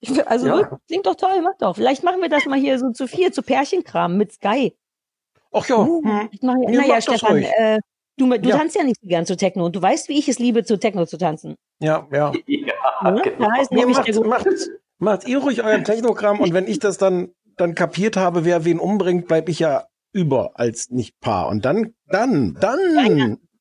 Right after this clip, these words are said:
Speaker 1: versuch dir nur Gründe zu geben, uns alle umzubringen, damit du am Ende überbleibst. Zum Beispiel
Speaker 3: Als ob
Speaker 1: so
Speaker 3: du dich da
Speaker 1: Gleichgeschlechtliche
Speaker 3: anstrengen müsstest.
Speaker 1: I-
Speaker 2: Wir müssen aber jetzt wirklich mal so, wie, wie, wie sehr wir da jetzt schon in die Materie eingedrungen sind, müssen wir echt mal, äh,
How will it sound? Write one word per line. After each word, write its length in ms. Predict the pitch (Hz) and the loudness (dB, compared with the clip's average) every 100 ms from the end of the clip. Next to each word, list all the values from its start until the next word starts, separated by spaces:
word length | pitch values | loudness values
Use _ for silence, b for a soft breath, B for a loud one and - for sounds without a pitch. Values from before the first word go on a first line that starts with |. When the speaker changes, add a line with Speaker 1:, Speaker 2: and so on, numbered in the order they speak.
| _ _ | _ _
Speaker 1:
versuch 280 | 311 294 359 | -2 0 0
dir 140 | 320 | 0
nur 160 | 311 233 | 0 0
Gründe 360 | 214 330 392 | 0 2 0
zu 140 | - 247 | 0 -2
geben, 260 | 247 254 | 0 0
uns 200 | 254 262 | 0 -2
alle 240 | - 254 311 | 0 -2 0
umzubringen, 580 | 330 370 180 147 143 143 | -2 -4 -6 -2 0 0
damit 280 | 185 208 302 | 0 0 0
du 60 | |
am 120 | 269 254 | -2 0
Ende 160 | 277 | 0
überbleibst. 560 | 277 330 175 147 143 - | 0 2 0 0 -4 -4
Zum 100 | 196 | -4
Beispiel 360 | 175 233 - 294 | 0 0 2 0
Speaker 3:
Als 60 | |
ob 60 | 214 | 2
Speaker 1:
so 60 | 185 | 0
Speaker 3:
du 80 | |
dich 140 | 123 - | -2 -2
da 60 | |
Speaker 1:
Gleichgeschlechtliche 360 | 247 - - 147 | -2 -2 -2 -2
Speaker 3:
anstrengen 540 | 214 - - 160 123 107 | -2 -4 -2 0 2 0
müsstest. 540 | 104 - 98 90 - _ _ _ 247 | -2 -6 -10 -12 -14 _ _ _ -6
Speaker 1:
I- 640 | 233 262 285 277 233 110 | -2 0 0 0 -2 -2
Speaker 2:
Wir 100 | 120 | -2
müssen 240 | 131 151 180 | -2 0 2
aber 160 | 143 | 4
jetzt 220 | 147 147 | 4 2
wirklich 240 | 147 214 185 | 0 0 0
mal 200 | 170 156 | 2 2
so, 200 | 143 139 | 0 -2
wie, 160 | - 131 - 139 | -8 -10 -14 -8
wie, 220 | 156 - - | -8 -8 -10
wie 200 | 120 123 | -6 -2
sehr 200 | 131 131 | 0 2
wir 80 | 131 | 2
da 120 | 127 | 2
jetzt 140 | 123 | 2
schon 140 | 135 127 | -2 0
in 100 | 127 | 0
die 60 | |
Materie 460 | 123 123 123 131 135 | 0 0 0 0 0
eingedrungen 380 | 127 135 131 127 | 0 0 0 2
sind, 220 | 135 135 B B B | 0 -2 B B B
müssen 260 | 113 127 135 | -4 -2 0
wir 160 | 131 - | 0 0
echt 200 | - - | -4 -2
mal, 500 | 151 151 143 - - - | 0 2 2 0 -6 -4
äh, 220 | 120 | -2